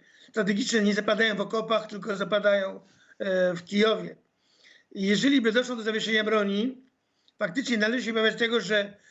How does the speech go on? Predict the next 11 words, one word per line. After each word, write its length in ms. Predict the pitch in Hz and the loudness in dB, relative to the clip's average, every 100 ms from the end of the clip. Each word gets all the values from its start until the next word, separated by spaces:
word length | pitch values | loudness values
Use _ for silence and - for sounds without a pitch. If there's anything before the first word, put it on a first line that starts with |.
| _ | _
to 160 | - 220 | -2 0
by, 360 | 196 214 233 - - _ _ - | 2 2 0 -6 -18 _ _ -8
e, 60 | 196 190 175 - | -4 -2 -4 -2
dało 260 | 214 262 | 2 2
warunki, 720 | 214 214 254 247 - 208 214 - _ _ | 2 2 2 0 -4 -10 -10 -16 _ _
e, 120 | - 131 | -6 -2
Putinowi 460 | 240 214 220 247 | -2 2 2 2
do 100 | 220 | -2
tego, 220 | 226 226 | -2 -2
żeby 180 | 214 220 | -2 0
mógł 180 | 226 202 | 0 -2